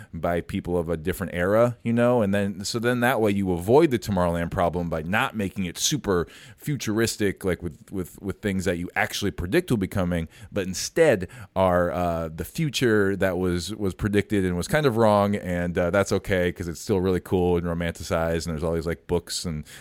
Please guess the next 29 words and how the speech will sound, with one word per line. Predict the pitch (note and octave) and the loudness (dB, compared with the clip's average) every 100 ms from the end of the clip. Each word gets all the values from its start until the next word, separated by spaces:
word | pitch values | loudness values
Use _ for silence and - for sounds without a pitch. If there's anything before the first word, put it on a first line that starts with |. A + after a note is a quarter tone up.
| - | -6
novels | F2 E2+ F2+ E2+ | -2 0 -2 -2
and | F2 | -2
stuff | F#2+ F2 D#2+ | 0 0 -2
you | |
can | D#2+ | -2
go | E2 E2 | 0 2
off | E2 - | 2 2
of. | E2+ D#2+ - | 0 0 -2
So | F#2 D#2+ - - - | -2 -2 -6 -20 -8
I | - | -4
think | - B3 | 0 2
that's | F#3 - | 0 4
really | D3 | 6
the | A#2 | 6
only | A2 B2 | 6 6
way | G#2+ G2+ | 4 4
to | |
solve | F2+ G#2 A2 | 2 2 2
it, | D2+ | 0
is | C2+ | -6
to | - | -8
kind | A2 G2 | -2 2
of | F#2+ D2+ - - - _ | 2 -2 -10 -20 -20 _
go | G#2 G#2 G2+ | 4 6 6
to | F#2 - F#2+ | 4 4 4
a | |
more, | F#2 G2 F#2+ F2+ F2 | 4 4 6 4 2
uh, | F2 E2+ | 2 0
historical, | D#2+ F2 - C3 C3 A#2 G2 F2+ F2 | -2 -6 2 6 6 6 4 4 2